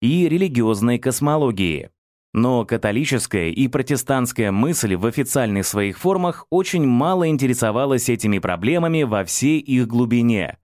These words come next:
вне вопросов церковно-организационных и педагогически водительствующих.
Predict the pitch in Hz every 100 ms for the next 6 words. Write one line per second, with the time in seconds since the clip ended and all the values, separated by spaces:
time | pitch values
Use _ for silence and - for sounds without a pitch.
0 | _ _ - 147 190 156 104 123 175 165
1 | 123 - 113 - 120 110 104 104 127 117
2 | 113 98 92 110 151 180 180 160 - 185
3 | 185 180 131 113 104 151 143 - 131 127
4 | 117 117 110 110 113 - 98 90 82 80
5 | 78 -